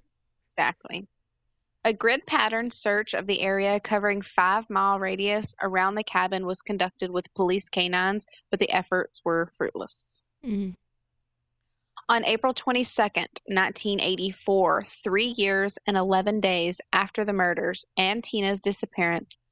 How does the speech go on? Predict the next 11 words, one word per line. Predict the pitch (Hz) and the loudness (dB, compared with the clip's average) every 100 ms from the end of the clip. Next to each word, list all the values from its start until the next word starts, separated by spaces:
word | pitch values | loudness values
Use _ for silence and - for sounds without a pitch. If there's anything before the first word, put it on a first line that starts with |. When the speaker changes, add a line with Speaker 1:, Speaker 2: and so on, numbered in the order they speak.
| _ _ - | _ _ 0
Speaker 1:
a | 202 | 0
bottle | 190 202 254 330 202 | 2 2 4 4 0
collector | - 180 165 170 - 175 190 | 0 0 0 0 0 0 0
discovered | 202 202 - - 190 190 190 - | -2 -4 0 0 2 2 -2 -2
a | 180 175 175 | 0 0 0
cranium | - - 226 262 254 196 196 | -4 0 0 2 0 -2 -2
portion | - 180 180 180 175 | 0 0 0 -4 0
of | 175 | 0
a | 185 | 0
human | - - 240 247 240 | -4 -2 0 0 -2
skull | - - 175 170 170 | -4 0 2 4 2